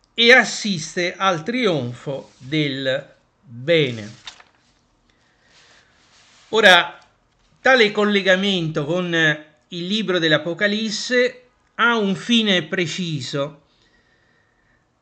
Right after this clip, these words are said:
I due autori di Aurora hanno inteso ricordare ai fedeli che vivere nella Chiesa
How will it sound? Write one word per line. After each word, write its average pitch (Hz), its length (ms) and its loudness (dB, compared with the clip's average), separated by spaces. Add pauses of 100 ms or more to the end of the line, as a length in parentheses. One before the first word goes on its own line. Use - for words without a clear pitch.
(280)
I 175 200 -4
due 226 500 4
autori 196 840 0
di 180 320 -4
Aurora 160 960 0 (1600)
hanno 214 800 2 (120)
inteso 202 600 0
ricordare 180 880 2
ai 170 200 -2
fedeli 156 840 0 (840)
che 175 560 0 (280)
vivere 202 680 2
nella 180 400 0
Chiesa 151 920 -4